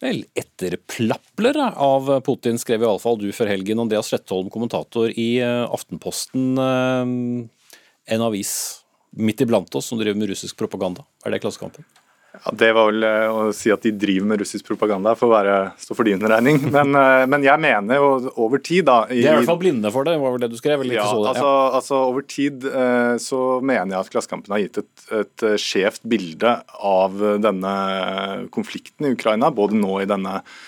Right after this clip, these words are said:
Speaker 2: liksom, akuttfasen og, og, eh, flere år tilbake, eh, både på, eh, nyhetsplass og på analyseplass, eh, hvor de, hvor de gjennomgående har utvist en,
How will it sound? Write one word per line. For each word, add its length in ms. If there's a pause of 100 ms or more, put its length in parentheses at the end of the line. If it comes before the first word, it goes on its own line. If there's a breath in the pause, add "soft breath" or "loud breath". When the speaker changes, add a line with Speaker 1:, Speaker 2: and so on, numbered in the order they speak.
(300 loud breath)
Speaker 2:
liksom, 180
akuttfasen 1300
og, 320
og, 320
eh, 800
flere 240
år 160
tilbake, 460 (480 loud breath)
eh, 200
både 380
på, 220 (260)
eh, 400
nyhetsplass 880
og 320
på 680
analyseplass, 840 (440 loud breath)
eh, 80
hvor 200
de, 180 (260)
hvor 140
de 120
gjennomgående 480
har 300
utvist 520
en, 460